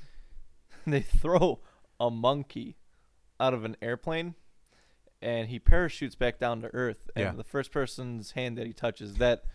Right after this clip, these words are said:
Speaker 1: is a presidential candidate.
Speaker 2: My thing is, like, why do we have to throw the monkey out of an airplane? How come we can't just have him, like, stand on a target
Speaker 1: I
Speaker 2: or
Speaker 1: mean, you
Speaker 2: something?
Speaker 1: could throw a dart.
Speaker 2: That, that, that would also <laughs> probably be a better idea, yeah.
Speaker 1: So, yeah, man, it's, um,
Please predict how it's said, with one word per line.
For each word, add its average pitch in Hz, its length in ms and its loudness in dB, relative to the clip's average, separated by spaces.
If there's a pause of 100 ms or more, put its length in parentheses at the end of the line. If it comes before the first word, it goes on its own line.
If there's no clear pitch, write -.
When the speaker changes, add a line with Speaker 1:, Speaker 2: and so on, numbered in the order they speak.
(220)
Speaker 1:
is 117 160 -10
a 113 140 -2
presidential 110 500 -4
candidate. 104 400 -12
Speaker 2:
My 143 100 4
thing 190 160 0
is, 143 120 0
like, 131 160 -2
why 120 160 -2
do 131 60 -2
we 131 80 -2
have 131 100 -4
to - 60 -14
throw 120 120 -4
the 117 80 -4
monkey 117 240 -4
out 110 80 -2
of 107 60 -4
an 104 60 -8
airplane? 104 300 -4
How 98 60 -8
come 101 100 -12
we 104 80 -8
can't 104 200 -8
just - 120 -18
have 101 140 -6
him, 95 120 -12
like, 90 180 -10
stand 101 200 -10
on 92 80 -10
a 92 80 -10
target 95 240 -8
Speaker 1:
I - 40 -6
Speaker 2:
or - 20 -6
Speaker 1:
mean, 147 100 -2
you 147 60 -2
Speaker 2:
something? 139 100 -4
Speaker 1:
could 101 40 -16
throw 131 140 0
a - 40 -6
dart. 110 400 -4 (1400)
Speaker 2:
That, 98 240 -8
that, - 180 2
that 208 180 4
would 196 140 4
also 104 300 -2
<laughs> - 0 -
probably 98 300 -8
be 101 160 -8
a 95 80 -8
better 92 240 -10
idea, 90 320 -12
yeah. 87 220 -12 (240)
Speaker 1:
So, - 360 -4 (680)
yeah, 233 160 6
man, 226 180 4
it's, 214 200 2
um, 190 400 2